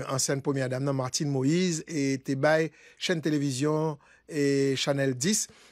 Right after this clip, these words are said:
Et puis, il a dit tout que il y a plusieurs confrères dans les médias haïtiens qui plaignent est-ce que et ancienne première dame, non, c'est seulement avec la presse étrangère que le palais. Nous parlons de la diaspora haïtienne, un membre barreau, avocat Floride là, Maître Junior Mentor, prononcé sur le dernier événement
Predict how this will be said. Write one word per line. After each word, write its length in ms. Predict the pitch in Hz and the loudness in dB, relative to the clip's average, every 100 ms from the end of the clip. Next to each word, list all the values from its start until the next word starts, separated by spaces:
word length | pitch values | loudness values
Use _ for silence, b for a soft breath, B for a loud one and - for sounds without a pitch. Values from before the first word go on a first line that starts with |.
| B | B
Et 80 | 190 | 0
puis, 140 | 160 | 2
il 80 | 160 | 2
a 60 | 156 | 2
dit 180 | 135 143 | 0 -4
tout 120 | 160 | -2
que 100 | 156 | -2
il 120 | 139 | 0
y 40 | |
a 40 | 143 | -2
plusieurs 380 | - 147 151 151 | -2 0 0 0
confrères 540 | 160 139 143 139 139 | -4 -4 0 2 2
dans 420 | 143 143 139 131 131 | -2 -6 -4 -4 -2
les 60 | |
médias 280 | 143 131 143 | -2 0 0
haïtiens 460 | 147 135 127 143 151 | 0 0 0 2 0
qui 140 | 147 | 0
plaignent 320 | 135 139 151 | -6 -2 0
est-ce 180 | 147 123 | 0 -4
que 200 | - 160 - B B B | -2 -2 -4 B B B
et 240 | 151 147 | -4 -2
ancienne 280 | 139 135 165 | 0 -2 0
première 260 | 160 147 131 | 0 0 0
dame, 140 | 131 | 0
non, 80 | 143 | -2
c'est 100 | 135 | -2
seulement 340 | - 147 139 147 | 0 0 0 0
avec 260 | 135 143 | -2 0
la 80 | 131 | -2
presse 180 | 160 139 | 0 -2
étrangère 380 | 139 139 160 202 | -2 2 2 4
que 80 | |
le 80 | 160 | 0
palais. 240 | 139 123 120 B B | 0 -2 -2 B B
Nous 80 | 208 | 0
parlons 220 | 226 226 | 4 4
de 60 | 220 | 4
la 20 | |
diaspora 380 | 185 202 - 175 | 2 -2 0 0
haïtienne, 500 | 156 165 - 160 170 | 2 0 0 0 2
un 460 | 208 202 156 170 | 2 0 0 0
membre 440 | 175 165 165 151 151 | 2 2 2 2 0
barreau, 680 | 131 156 139 143 165 160 139 B B | 2 2 2 4 4 2 -2 B B
avocat 360 | 151 143 147 | -2 0 -4
Floride 400 | 135 156 147 143 | -2 -2 0 0
là, 200 | 147 180 B B B | 2 2 B B B
Maître 200 | 147 156 | -2 -2
Junior 440 | 120 147 160 170 151 | -2 -2 2 2 2
Mentor, 560 | 151 139 170 185 196 | -2 0 4 4 2
prononcé 520 | - 160 151 - 185 180 | -2 -2 0 2 0 0
sur 180 | - | -2
le 60 | 156 | 0
dernier 340 | 156 160 196 - | 0 2 0 0
événement 640 | 180 139 156 143 160 170 | -2 0 -2 0 0 -2